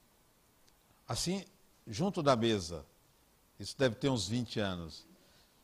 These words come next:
"Adenauer", isso bem baixinho, "eu tô grávida e quero abortar."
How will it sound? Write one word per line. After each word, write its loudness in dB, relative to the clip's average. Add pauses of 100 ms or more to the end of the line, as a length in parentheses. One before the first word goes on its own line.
(340)
"Adenauer", 2 (540)
isso -6
bem 2
baixinho, -2 (1120)
"eu 0
tô -2
grávida 0 (500)
e -6
quero -2
abortar." -4